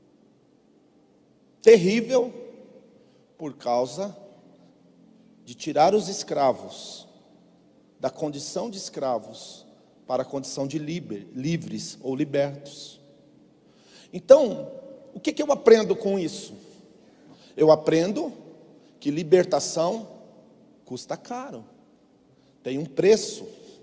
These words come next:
No Brasil não foi diferente. No Brasil não foi diferente. Na Europa não foi diferente. A libertação dos escravos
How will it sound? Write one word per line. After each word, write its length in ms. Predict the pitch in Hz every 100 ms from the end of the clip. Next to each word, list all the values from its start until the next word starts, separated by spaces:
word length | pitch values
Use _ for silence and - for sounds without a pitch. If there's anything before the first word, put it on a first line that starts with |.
| - - - - -
No 100 | 131
Brasil 400 | 156 160 143 208
não 140 | 214
foi 180 | 208 220
diferente. 720 | - - 240 254 233 - - - - - - - - _ _ _ _ _ _ _ _ _ _ _ _ _
No 100 | 127
Brasil 360 | 147 151 156 185
não 100 | 214
foi 240 | - 269
diferente. 680 | 180 - 143 120 104 - - - - _ _ _ _ _ _ _ _
Na 140 | 135 147
Europa 420 | 160 160 208 175
não 120 | 180
foi 220 | 175 208
diferente. 720 | 170 - 160 190 190 - - - - - - _ _ _ _ _ _ _ _ _ _ _ _ -
A 80 | 127
libertação 840 | 151 254 262 254 226 - 226 202
dos 200 | 156 156
escravos 960 | 156 - 175 202 196 123 - - -